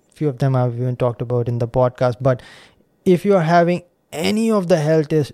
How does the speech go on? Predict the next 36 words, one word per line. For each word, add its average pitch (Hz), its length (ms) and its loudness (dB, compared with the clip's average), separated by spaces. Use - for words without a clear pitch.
issues, 147 500 0
mental 147 540 0
or 165 260 2
physical, 139 600 0
you 139 160 -2
need 143 280 -4
to 143 100 -6
first 185 600 -2
fix - 460 -6
the 135 140 -2
health 160 420 -6
issue. - 320 -10
First 156 260 0
of 135 100 -12
all, 120 180 -6
if 175 400 -2
you 175 540 -2
have 175 260 0
been 160 160 0
diagnosed 151 680 0
by 131 120 2
a 135 120 2
disease, 135 560 -2
any 196 240 0
form 147 280 -2
of 127 160 -10
it, 117 240 -6
or 143 420 2
an 135 180 -8
injury, 170 540 0
you 135 280 -2
need 147 240 -4
to 143 60 -8
fix - 340 -8
that 127 260 -2
first. - 420 -6